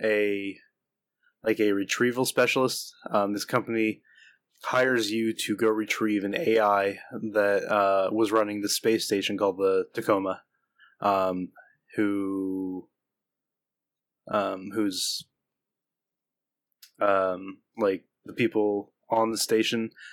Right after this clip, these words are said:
there was a, like, a mysterious accident, and so you kinda get to the station. It's your job to figure out what's going on, um, and get to where the, uh, the A I is and take it back to the c-, the, uh, company that wants it.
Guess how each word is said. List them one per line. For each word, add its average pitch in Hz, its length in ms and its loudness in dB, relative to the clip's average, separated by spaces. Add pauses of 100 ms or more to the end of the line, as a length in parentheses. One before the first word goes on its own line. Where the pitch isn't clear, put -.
(120)
there 104 120 4
was 101 220 2
a, 98 240 4
like, 98 160 -2
a 110 40 0
mysterious 107 500 0
accident, 120 540 0 (460)
and 110 140 -2
so 113 260 4
you 110 260 0
kinda 110 260 2
get 110 200 0
to 117 80 -2
the 104 100 0
station. 101 460 0
It's 101 160 -4
your 110 120 2
job 104 320 0
to 98 220 -2
figure 123 280 0
out 110 120 2
what's 110 140 -10
going 104 300 0
on, 95 300 0 (640)
um, 92 600 0 (380)
and 98 580 0 (300)
get 104 240 -2
to 98 560 -4 (120)
where 107 220 2
the, 104 220 -2 (240)
uh, 101 260 4
the 104 180 0
A 104 160 4
I 98 180 4
is 92 420 2
and 92 420 -4
take 101 160 0
it 95 100 -2
back 95 320 0
to 101 140 -2
the 92 140 -6
c-, - 80 -12 (160)
the, 98 260 0
uh, - 40 -2
company 95 360 -6
that 92 140 -4
wants 95 260 -8
it. 98 120 -4